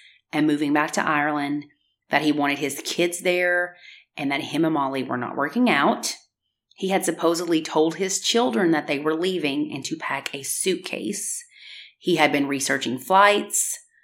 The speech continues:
but oddly enough, the home computer, laptops, suitcases, and his cell phone were never found.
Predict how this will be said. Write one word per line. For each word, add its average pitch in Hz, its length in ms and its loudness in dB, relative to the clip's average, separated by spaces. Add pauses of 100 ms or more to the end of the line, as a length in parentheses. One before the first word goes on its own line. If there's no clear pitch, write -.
(460)
but - 240 -6
oddly 143 380 0
enough, 208 560 -2 (240)
the 151 200 -2
home 151 420 -2
computer, 294 760 2
laptops, 208 1000 4 (720)
suitcases, 320 1080 2 (460)
and 196 480 4
his 226 360 0
cell 165 240 2
phone 127 580 -4 (360)
were 139 140 -4
never 127 280 -6
found. - 440 -12